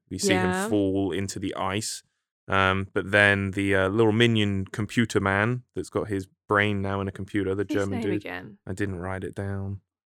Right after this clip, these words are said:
Speaker 2: I feel like it might.
Speaker 1: I think I just wrote down, um, Hugo Weaving's henchman.
Speaker 2: Zolo?
Speaker 1: Zolo? Yeah, that sounds about right, maybe.
Speaker 2: It was something, something Zolo. Like, it
Speaker 1: Let's go with Zolo.
Speaker 2: Zolo.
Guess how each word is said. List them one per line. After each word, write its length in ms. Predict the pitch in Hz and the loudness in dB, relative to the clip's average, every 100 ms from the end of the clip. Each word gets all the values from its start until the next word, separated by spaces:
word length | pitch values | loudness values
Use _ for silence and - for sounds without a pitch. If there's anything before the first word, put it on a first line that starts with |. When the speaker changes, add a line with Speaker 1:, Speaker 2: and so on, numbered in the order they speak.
| - | -10
Speaker 2:
I 40 | 254 | -8
feel 100 | 254 | -8
like 180 | 233 | -12
it 100 | 233 | -16
might. 300 | 220 208 196 _ - | -18 -18 -20 _ -10
Speaker 1:
I 40 | |
think 280 | 104 123 107 | -2 0 2
I 60 | 110 | 0
just 200 | 107 - | 0 2
wrote 240 | 104 101 | 2 2
down, 540 | 101 98 95 95 98 98 _ _ 107 | 0 0 0 -2 -6 -8 _ _ -6
um, 520 | 98 98 95 95 107 _ _ _ _ - | -4 -4 -6 -8 -12 _ _ _ _ -4
Hugo 220 | 104 98 | 0 2
Weaving's 360 | 98 95 95 - | 2 0 -2 -4
henchman. 440 | 95 - 95 101 _ | -6 -6 -10 -10 _
Speaker 2:
Zolo? 400 | - 196 214 277 440 - _ _ _ _ 127 | 2 4 4 4 2 -2 _ _ _ _ 4
Speaker 1:
Zolo? 340 | 143 170 180 160 | 6 6 2 2
Yeah, 240 | 165 165 | 2 2
that 160 | 160 156 | 0 -4
sounds 180 | 143 | -4
about 180 | 143 143 | -2 -2
right, 220 | 147 156 - | -4 -6 -6
maybe. 220 | 151 196 | 0 4
Speaker 2:
It 80 | 208 | 6
was 140 | 214 | 4
something, 300 | - 240 240 233 | 2 0 -2 -2
something 240 | 151 190 | -2 -2
Zolo. 240 | 190 175 151 143 | 0 0 2 2
Like, 240 | 170 - | 2 -2
it 160 | 196 165 - | -4 -4 -4
Speaker 1:
Let's 160 | 98 - | -4 0
go 160 | 107 | 2
with 120 | 135 156 | 2 2
Zolo. 220 | 185 185 | 2 0
Speaker 2:
Zolo. 460 | 190 196 214 196 | 0 2 4 2